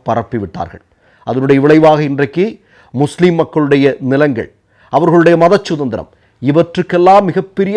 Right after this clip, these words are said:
பிரச்சனையை விளைவிக்கக்கூடிய ஒரு சட்டத்தை இன்றைக்கு மோடியும் அமித்ஷாவும் கொண்டு வந்திருக்கிறார்கள். இந்த சட்டம் கொண்டு வரப்பட்டதற்கு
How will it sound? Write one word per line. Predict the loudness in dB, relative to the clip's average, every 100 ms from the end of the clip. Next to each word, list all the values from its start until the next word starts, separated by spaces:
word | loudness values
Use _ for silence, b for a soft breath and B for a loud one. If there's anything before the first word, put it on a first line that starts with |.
| 0
பிரச்சனையை | -2 -2 -2 0 0
விளைவிக்கக்கூடிய | 0 -2 -6 -8 -4 -4
ஒரு | -4 -4
சட்டத்தை | -4 -2 -2 0 0 -2 b b -8
இன்றைக்கு | -6 -6 -6 -2
மோடியும் | 0 2 0 -2 -4 -4
அமித்ஷாவும் | -6 -4 0 0 -2 -6 -4
கொண்டு | -2 -2
வந்திருக்கிறார்கள். | -4 -6 -8 -10 -10 -16 b b b -6
இந்த | -2 0 0 0
சட்டம் | -2 -2 -2 -2 -2 0
கொண்டு | 0 2 2
வரப்பட்டதற்கு | 2 0 -4 -4 -4 -6 -8